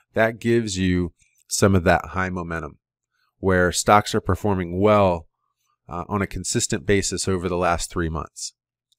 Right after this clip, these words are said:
Right? On the bottom, a little bit more reassurance of that actually by nature of a forty-day moving average on relative timing.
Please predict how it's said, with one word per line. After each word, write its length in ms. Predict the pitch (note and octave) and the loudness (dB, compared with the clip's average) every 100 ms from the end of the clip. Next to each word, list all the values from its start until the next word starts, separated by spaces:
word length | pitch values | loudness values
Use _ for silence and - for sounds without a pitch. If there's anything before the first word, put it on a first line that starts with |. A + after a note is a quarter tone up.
| _ _ _ _ _ | _ _ _ _ _
Right? 120 | F#2+ F2+ _ - | -16 -16 _ -8
On 140 | G#2 | -6
the 80 | G2+ | -6
bottom, 520 | E2+ A2+ D3 B2 G#2+ - - | 0 4 4 2 0 -6 -6
a 60 | |
little 200 | G#2 A#2+ | 0 2
bit 180 | A2 - | 2 0
more 280 | G2+ A2 G2 | 0 2 2
reassurance 760 | F#2+ G2 - - C#3+ A#2 F#2 | 2 -2 -4 -2 0 0 -2
of 100 | F2 | -2
that 220 | E2+ E2+ | 0 2
actually 460 | E2 E2+ - E2+ F2+ | 4 2 0 -2 -2
by 200 | E2+ F2+ | 0 0
nature 460 | F#2 F#2+ - F#2+ F2+ | 0 -4 -2 -2 -2
of 160 | E2+ E2+ | -4 -8
a 80 | |
forty-day 600 | E2 - A#2+ C3+ B2+ G#2 F#2+ | -12 -6 0 2 4 4 4
moving 340 | G2 F2+ F2+ | 2 0 0
average 320 | F2+ E2+ E2+ | 0 0 0
on 180 | F2+ D#2+ | 0 2
relative 380 | F2 E2+ D2+ - | 2 2 -2 -8
timing. 480 | - F2+ D2 C#2 | -6 -4 -6 -10